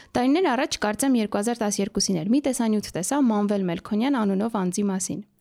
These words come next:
Նա հաշմանդամություն ուներ և ապրում էր մի կիսաքանդ տանը, Գյումրի քաղաքում, Պուշկինի փողոցի վրա։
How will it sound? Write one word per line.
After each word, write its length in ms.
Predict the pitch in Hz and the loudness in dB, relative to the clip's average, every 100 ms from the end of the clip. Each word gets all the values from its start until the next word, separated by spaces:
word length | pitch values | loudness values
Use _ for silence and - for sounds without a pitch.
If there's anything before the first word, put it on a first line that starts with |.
| - - - - | -20 -20 -20 -6
Նա 140 | - 339 | -2 0
հաշմանդամություն 840 | 339 269 240 226 220 220 - 208 | 0 0 0 2 2 0 0 0
ուներ 300 | 180 151 180 | 0 -2 -2
և 160 | 202 202 | 0 0
ապրում 260 | - 277 | 2 2
էր 80 | 269 | 2
մի 100 | 220 | 0
կիսաքանդ 600 | - 202 190 185 269 262 | -2 -4 -4 -2 -2 -2
տանը, 320 | - 175 135 - | -4 -4 -6 -6
Գյումրի 380 | 185 202 208 247 | 0 2 2 0
քաղաքում, 520 | 254 202 190 - - - _ - | -2 -2 -4 -6 -10 -12 _ -2
Պուշկինի 380 | 262 - 285 277 | -2 2 2 2
փողոցի 400 | 240 190 185 226 | 2 0 -2 -2
վրա։ 220 | 208 - | -4 -4